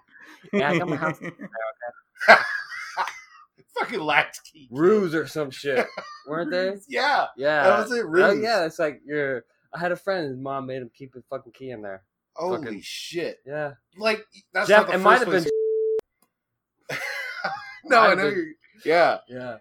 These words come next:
Speaker 3: He probably doesn't listen.
Speaker 1: Oh, yeah.
Speaker 3: <laughs> Yeah, we'll just call him Big Jeff.
Speaker 1: Big Jeff.
Speaker 3: Yeah.
Speaker 1: He had those, I think.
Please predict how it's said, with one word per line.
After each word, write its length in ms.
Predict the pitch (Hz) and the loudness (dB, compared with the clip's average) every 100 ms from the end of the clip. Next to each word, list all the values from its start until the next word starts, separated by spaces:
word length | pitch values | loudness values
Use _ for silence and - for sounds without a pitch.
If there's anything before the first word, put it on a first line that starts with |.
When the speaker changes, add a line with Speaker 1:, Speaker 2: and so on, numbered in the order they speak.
| - | -14
Speaker 3:
He 80 | |
probably 320 | 170 185 143 127 | 2 4 4 2
doesn't 180 | 110 | -4
listen. 340 | 110 107 - 117 _ | -8 -8 -10 -20 _
Speaker 1:
Oh, 160 | - 107 | -10 -6
yeah. 280 | 104 92 90 - 220 - | -6 -6 -8 -6 -8 -6
Speaker 3:
<laughs> 100 | 220 220 _ _ - - _ 139 - _ _ _ _ _ _ - | -8 -8 _ _ -10 -10 _ -12 -12 _ _ _ _ _ _ -4
Yeah, 240 | 147 143 | 2 2
we'll 140 | 120 143 | 0 -4
just 160 | 151 | -8
call 140 | 156 135 | -6 -6
him 100 | 117 | -4
Big 220 | 127 117 | -6 -4
Jeff. 280 | 113 113 104 _ _ _ | -4 -4 -4 _ _ _
Speaker 1:
Big 200 | 120 107 | -16 -10
Jeff. 280 | 120 113 107 _ _ | -8 -8 -8 _ _
Speaker 3:
Yeah. 340 | 117 110 104 - _ _ _ _ _ _ _ | -6 -2 -2 -4 _ _ _ _ _ _ _
Speaker 1:
He 60 | 117 | -14
had 220 | 120 110 | -12 -12
those, 320 | 101 98 98 | -14 -16 -16
I 60 | 104 | -18
think. 960 | 98 98 92 _ _ _ _ - 175 | -16 -18 -18 _ _ _ _ -4 -2